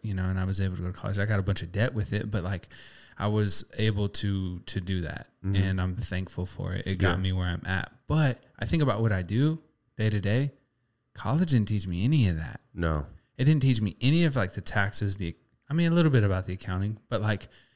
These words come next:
Speaker 1: with Unc and his database that he's teaching me, I didn't learn any of that at college. Like, how to edit videos
Speaker 2: Nobody
Speaker 1: and how
Speaker 2: learns
Speaker 1: to
Speaker 2: that at college, though.
Speaker 1: <laughs> I mean, unless you're in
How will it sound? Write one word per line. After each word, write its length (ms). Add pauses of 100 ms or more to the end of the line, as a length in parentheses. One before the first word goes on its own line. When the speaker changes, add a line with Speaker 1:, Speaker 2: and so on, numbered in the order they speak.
(180)
Speaker 1:
with 240
Unc 240
and 100
his 220
database 520
that 100
he's 160
teaching 300
me, 180 (220)
I 40
didn't 160
learn 160
any 140
of 60
that 140
at 100
college. 380
Like, 200 (840)
how 200
to 180
edit 220
videos 500
Speaker 2:
Nobody 220
Speaker 1:
and 60
how 60
Speaker 2:
learns 140
Speaker 1:
to 80
Speaker 2:
that 120
at 80
college, 380
though. 160 (240)
Speaker 1:
<laughs> 220
I 40
mean, 180
unless 280
you're 120
in 260